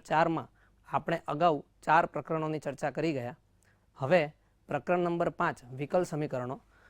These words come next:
જેનો ગુણભાર છે ચૌદ, જેની અંદર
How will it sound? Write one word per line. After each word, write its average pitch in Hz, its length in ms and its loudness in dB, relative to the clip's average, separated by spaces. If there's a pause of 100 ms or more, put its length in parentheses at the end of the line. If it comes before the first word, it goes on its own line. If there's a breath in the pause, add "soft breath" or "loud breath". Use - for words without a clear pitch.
(240 soft breath)
જેનો 147 360 0
ગુણભાર 147 460 2 (100)
છે 160 220 -4 (300)
ચૌદ, 175 280 -2 (680)
જેની 165 460 -2
અંદર 196 260 2